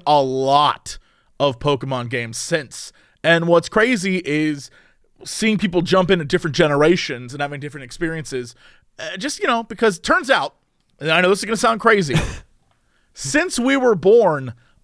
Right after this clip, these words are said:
Speaker 1: other people have been born, Crendor, who, uh, who are
Speaker 2: What?
Speaker 1: younger than us. I know, I know.
Speaker 2: What?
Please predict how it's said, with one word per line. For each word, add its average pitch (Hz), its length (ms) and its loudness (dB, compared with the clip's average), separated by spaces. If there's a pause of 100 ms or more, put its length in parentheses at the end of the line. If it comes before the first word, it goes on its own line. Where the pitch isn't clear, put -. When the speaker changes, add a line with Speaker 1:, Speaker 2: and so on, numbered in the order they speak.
(120)
Speaker 1:
other 269 420 2
people 233 480 0
have 196 240 2
been 160 200 2
born, 147 340 -2
Crendor, 110 400 -8
who, 208 200 6
uh, 190 160 2
who 247 240 10
are 190 160 8
Speaker 2:
What? 180 80 0
Speaker 1:
younger 220 320 2
than 302 140 2
us. 339 400 0 (260)
I 202 140 0
know, 196 300 4 (200)
I 233 180 2
know. 208 300 4
Speaker 2:
What? 427 400 -4